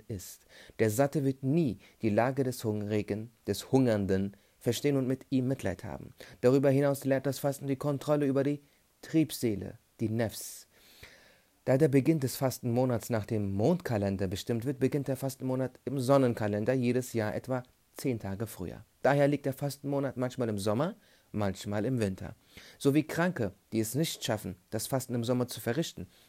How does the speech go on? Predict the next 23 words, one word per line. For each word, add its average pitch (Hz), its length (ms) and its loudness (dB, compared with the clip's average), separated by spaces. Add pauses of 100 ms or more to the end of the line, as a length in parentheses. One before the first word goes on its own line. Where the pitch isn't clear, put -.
das 113 180 -2
Fasten 123 260 -4
im 113 120 0
Winter 135 280 -2
nachholen 113 640 2
können, 143 300 2 (260)
so 131 120 2
können 147 340 2 (200)
sehr 135 260 4
alte 180 220 2
Menschen 113 380 0
diese 117 320 0 (280)
Verpflichtung 117 720 0
durch 110 180 -2
eine 117 180 -2
Fidya, 110 440 2
ein 98 280 -4 (260)
Entgelt, 123 680 0 (260)
erfüllen, 110 400 0
indem 110 320 0
sie 104 160 -4
Arme 107 360 -4
speisen. 87 520 -10